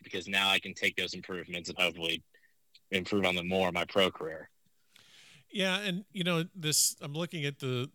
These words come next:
Speaker 2: the results for the team this year. I mean, you won your home tournament in the fall, but then the rest of the year has just been a lot of fourth place, third place, a lot of, lot of close calls. And,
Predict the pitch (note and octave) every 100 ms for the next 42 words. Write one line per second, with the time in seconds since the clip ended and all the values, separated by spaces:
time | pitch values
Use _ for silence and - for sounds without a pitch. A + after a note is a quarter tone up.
0 | - E3 B2+ A2+ A2 B2 B2+ D3 - A#2
1 | A2 G2+ - A#2+ B2 G#2+ - G#2+ G2 G2+
2 | G2+ G2+ G2+ - _ F3 B2 A2+ A2+ A#2+
3 | A#2 A2 A2 G#2+ A#2+ A2 B2 A2+ - A#2
4 | G2+ G#2 G#2 - G#2 - G#2 G#2 G2+ G2
5 | A2 - - G2 G2 A2+ A2 F#2+ - -
6 | A#2 G2 F2+ G2 G#2+ G#2 F#2+ - - -
7 | - - _ _ - C3 A#2+ - - A2+
8 | G#2+ G#2 - - G#2+ A2 A2 - A2 G#2
9 | G2+ - - B2 D3 A#2 - B2 C#3 -
10 | - A#2+ A2+ - - A#2+ A#2+ G#2 G2+ G#2
11 | G2